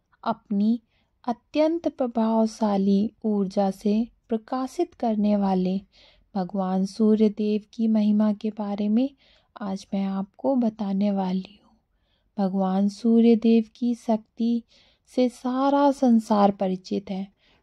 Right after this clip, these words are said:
उनके प्रकाश के बिना संसार में कोई जीव,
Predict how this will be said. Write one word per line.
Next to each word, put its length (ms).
उनके 320
प्रकाश 640
के 180
बिना 520
संसार 680
में 280
कोई 380
जीव, 480